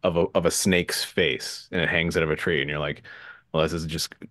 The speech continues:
crazy ways of evolution finding a way to do stuff." And you're like, "I don't know how it works. I don't really delve into it that much, but I do think that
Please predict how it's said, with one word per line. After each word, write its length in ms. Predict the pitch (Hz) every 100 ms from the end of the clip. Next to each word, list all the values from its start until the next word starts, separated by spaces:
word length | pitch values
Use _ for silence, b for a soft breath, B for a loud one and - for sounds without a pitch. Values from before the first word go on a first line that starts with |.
| - -
crazy 520 | - - 101 101 95
ways 400 | 92 87 90 85
of 100 | 82
evolution 720 | 82 82 82 85 - 80 78 -
finding 420 | - 90 85 78
a 40 |
way 120 | 78
to 80 | 76
do 160 | 71 80
stuff." 420 | - 76 95 -
And 100 | 90
you're 80 | 82
like, 240 | 80 - -
"I 120 | - 87
don't 80 |
know 120 | 87 82
how 220 | 92 87
it 40 |
works. 320 | 101 131 - -
I 80 | 92
don't 140 | 87
really 280 | 82 87 82 _ - 107 117
delve 240 | 104 98
into 220 | 113 117
it 80 | 120
that 160 | 120 113
much, 280 | 123 117 - B B
but 140 | - 95
I 80 | 92
do 200 | 90 95
think 260 | 98 87
that 220 | 98 87